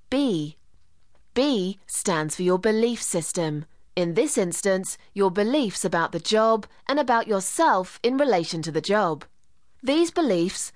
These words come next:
which consist primarily of evaluations and appraisals,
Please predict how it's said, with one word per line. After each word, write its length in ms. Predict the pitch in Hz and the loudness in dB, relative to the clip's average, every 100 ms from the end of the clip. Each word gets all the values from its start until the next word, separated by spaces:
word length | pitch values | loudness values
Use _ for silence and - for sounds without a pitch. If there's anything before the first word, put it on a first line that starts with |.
| - | -10
which 220 | 185 170 | -6 -4
consist 480 | - 180 - 180 - | -4 -2 0 -2 -4
primarily 720 | - 175 165 180 185 185 208 208 | -4 -2 0 2 2 4 2 2
of 220 | 170 156 | 2 -2
evaluations 1000 | 165 180 170 165 165 170 - 208 214 185 | 0 0 2 0 0 0 0 0 0 0
and 200 | 156 156 | -2 -4
appraisals, 720 | - 220 285 233 190 190 | -2 0 0 2 2 0